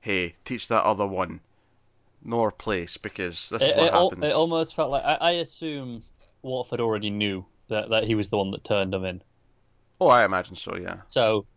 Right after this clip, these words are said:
Speaker 2: it almost feels like, "Oh, you got another daughter." It's like, well, you know, may-, maybe as a reward for, for your loyalty, I, c-, you know,
Speaker 1: Oh, we'll
Speaker 2: I'll
Speaker 1: take
Speaker 2: raise
Speaker 1: that one
Speaker 2: her
Speaker 1: in.
Speaker 2: up.
Speaker 1: Yeah.
Speaker 2: Yeah.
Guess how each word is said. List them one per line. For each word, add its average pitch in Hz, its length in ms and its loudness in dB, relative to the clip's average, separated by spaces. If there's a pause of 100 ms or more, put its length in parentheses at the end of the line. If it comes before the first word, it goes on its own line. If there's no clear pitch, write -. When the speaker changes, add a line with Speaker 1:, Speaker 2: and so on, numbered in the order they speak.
(160)
Speaker 2:
it 131 60 2
almost 143 300 2
feels 135 160 -4
like, 120 100 0
"Oh, 127 80 2
you 131 100 2
got 113 120 0
another 143 240 -2
daughter." 110 300 2
It's - 100 -8
like, 113 160 0
well, 160 300 2
you 165 100 0
know, 123 120 2
may-, 135 220 -2
maybe 139 280 0
as 127 120 0
a 120 100 2
reward 110 680 0
for, 110 240 -6
for - 180 -12
your 110 280 2
loyalty, 110 580 0 (360)
I, 113 120 0
c-, 131 140 -8
you 135 100 -2
know, 120 80 2
Speaker 1:
Oh, 143 80 6
we'll 131 120 2
Speaker 2:
I'll 110 60 6
Speaker 1:
take 143 100 6
Speaker 2:
raise 117 100 4
Speaker 1:
that 131 160 4
one 123 140 6
Speaker 2:
her 107 80 2
Speaker 1:
in. 98 80 0
Speaker 2:
up. 95 100 -6 (260)
Speaker 1:
Yeah. 107 80 -2
Speaker 2:
Yeah. 101 260 0